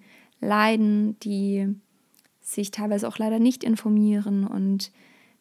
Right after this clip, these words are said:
denen da ein bisschen, äh, was an die Hand gegeben werden muss. Oder auch einfach Menschen, die sich informieren, aber die Trost brauchen. Und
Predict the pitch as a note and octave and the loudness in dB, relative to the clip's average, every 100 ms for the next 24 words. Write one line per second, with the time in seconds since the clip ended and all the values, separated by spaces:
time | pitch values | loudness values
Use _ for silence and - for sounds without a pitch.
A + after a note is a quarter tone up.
0 | - G3+ G3 G3 G3 G3 G#3 G3 G3 - | -6 -2 0 0 0 0 -2 -2 -2 -4
1 | - G3 G3 - G3+ G3 G3 G3+ G3 _ | -4 -2 -2 -2 -6 -6 -4 -6 -10 _
2 | _ _ - A#3 A#3+ G#3+ G#3+ G3+ G3 G3+ | _ _ -2 0 2 2 2 -2 -6 -10
3 | G#3+ G#3 A3 A3+ A3 A3 G#3+ - _ _ | -8 -6 -6 -8 -8 -10 -12 -20 _ _
4 | _ _ _ _ _ B3 C4+ A#3+ - G#3 | _ _ _ _ _ 2 4 4 2 -2
5 | - G3 G#3 G#3 G3 G#3 G3+ A#3 C#4+ - | -4 -4 -2 -2 -2 -4 -4 -4 -6 -6
6 | B3 B3+ A#3+ A#3 A3+ A#3 A3+ G#3+ - - | -4 0 2 2 -2 -4 -2 -4 -8 -6
7 | F#3+ G3 - - A3+ A3+ A3+ A3+ B3 B3 | -6 -6 -10 -14 -12 -10 -8 -6 -6 -8